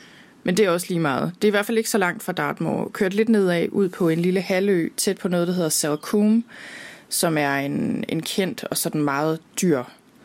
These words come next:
kystresort her i England. Noget af det dyreste overhovedet i England. Øh, sådan meget, hvad skal man sige, måske skal man forestille sig, hvad kan vi,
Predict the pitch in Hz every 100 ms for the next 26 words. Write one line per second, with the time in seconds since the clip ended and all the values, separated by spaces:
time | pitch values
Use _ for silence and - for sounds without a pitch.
0 | - - - - - _ - 185 175 -
1 | - - - 170 - 160 143 151 - 160
2 | 131 - 151 160 143 - 160 160 160 156
3 | - 175 180 190 - 139 - 147 147 147
4 | 160 170 185 180 - - 160 - 156 160
5 | 135 - - - - 147 135 131 131 -
6 | - - 156 143 135 151 156 160 175 -
7 | - - - - - - 160 151 156 139
8 | 139 - 147 139 143 156 175 - - 170
9 | - 156 - 147 139 - 139 151 - 147
10 | 135 135 - 76 78 - - 170 - -
11 | - 147 147 151 135